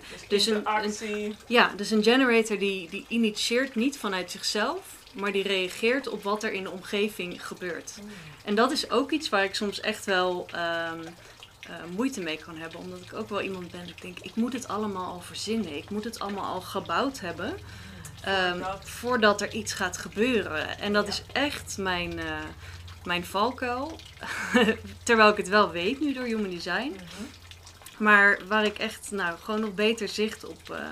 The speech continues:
Speaker 2: op kan krijgen. Om dat los te laten en echt te
Speaker 1: Ja.
Speaker 2: vertrouwen op, er komt altijd wel iets.
Speaker 1: Ja, ja.
Speaker 2: En,
Speaker 1: Mooi.
Speaker 2: eh, ja.
Speaker 1: Het is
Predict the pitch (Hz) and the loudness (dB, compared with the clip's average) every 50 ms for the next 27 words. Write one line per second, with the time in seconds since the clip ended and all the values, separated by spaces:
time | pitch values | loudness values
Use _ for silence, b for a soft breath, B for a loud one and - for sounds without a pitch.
0 | 69 - - B B B B B B B - 208 208 - - - 202 190 180 - | -10 -12 -14 B B B B B B B -8 -8 -8 -6 -4 -4 -4 -4 -4 -4
1 | 190 185 170 160 165 165 - - 175 175 - - 185 185 180 185 185 196 196 233 | -2 -2 0 0 -2 -4 -10 -12 -14 -14 -12 -10 -8 -6 -6 -6 -6 -2 -2 -2
2 | 277 - - - 208 180 170 165 165 160 - 185 175 - 220 214 - - 208 - | 0 -2 -4 -4 0 2 2 2 2 0 -4 -8 -8 -8 -8 -8 -8 -10 -10 -10
3 | - 247 254 262 233 240 254 240 196 180 180 - - - 196 196 196 196 - 262 | -12 -12 -6 0 2 2 2 2 0 -2 -4 -8 -6 -4 -2 -2 -2 -2 -4 -4
4 | 285 320 294 - - 175 185 202 202 - 196 180 175 175 - 165 156 - 190 175 | -4 -4 -4 -6 -6 -6 -6 -4 -4 -4 -4 -4 -4 -8 -10 -10 -10 -10 -10 -12
5 | 143 - - - - 226 233 226 - - - - - - - - 208 214 240 214 | -12 -12 -12 -12 -12 -10 -12 -12 -14 -14 -18 -20 -20 -20 -20 -16 -14 -12 -12 -12
6 | - - - - - - - - - 220 202 190 185 180 180 175 175 170 170 170 | -14 -16 -20 -20 -20 -20 -20 -18 -10 -6 -4 -4 -4 -4 -4 -4 -4 -4 -6 -6
7 | 170 170 180 - - - - - - 190 196 170 - - - - - | -8 -12 -14 -18 -20 -20 -20 -14 -10 -6 -4 -4 -4 -6 -10 -14 -14